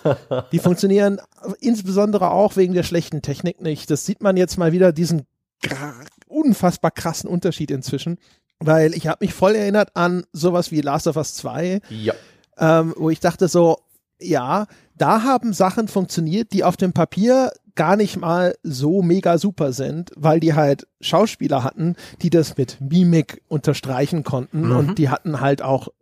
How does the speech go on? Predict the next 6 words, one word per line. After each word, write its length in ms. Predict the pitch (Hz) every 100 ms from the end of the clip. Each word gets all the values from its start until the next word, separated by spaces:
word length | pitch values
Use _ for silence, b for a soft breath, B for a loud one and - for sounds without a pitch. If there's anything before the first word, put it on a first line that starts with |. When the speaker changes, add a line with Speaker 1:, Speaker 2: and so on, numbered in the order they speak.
| _
Speaker 2:
viel, 320 | - 170 147
viel, 240 | 151 135
viel, 260 | 131 151 135
viel, 240 | - 139
viel 240 | 123 156 160
bessere, 720 | 143 139 - 135 135 127 123